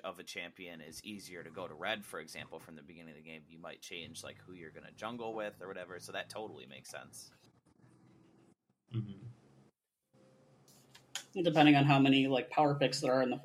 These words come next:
Speaker 3: in the, on, like, the current patch, like, if there's only one, like, really strong pick, um, and it somehow gets through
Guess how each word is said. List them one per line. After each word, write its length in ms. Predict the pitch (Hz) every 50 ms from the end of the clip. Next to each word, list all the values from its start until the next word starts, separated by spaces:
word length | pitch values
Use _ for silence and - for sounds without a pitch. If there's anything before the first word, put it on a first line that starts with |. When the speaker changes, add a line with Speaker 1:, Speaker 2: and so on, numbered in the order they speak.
| -
Speaker 3:
in 120 | - 156 139
the, 480 | 127 127 127 - - - - - - - _ _ _ _ _ _ _ _ _ _ _ _ _ _ _ _ _ _ _ _ _ _ _ _ _ -
on, 160 | 151 143 143 139
like, 140 | 135 135
the 100 | 139 147
current 240 | 147 151 135 120 -
patch, 640 | - 208 208 196 185 185 185 - - - - - -
like, 160 | - 190 147
if 60 | -
there's 120 | 160 170 -
only 180 | 202 196 180
one, 280 | 165 165 170 170 180 175
like, 140 | 151 139 139
really 300 | 139 143 151 156 160 151
strong 340 | 151 - - 165 156 156 160
pick, 320 | 156 170 160 160 - - - - - - - _ _ - -
um, 480 | 143 127 123 120 120 120 123 135 143 - - _ -
and 100 | 156 135
it 100 | 131 135
somehow 240 | 147 139 147 143 131
gets 200 | 143 135 139 -
through 320 | - 143 135 123 131 135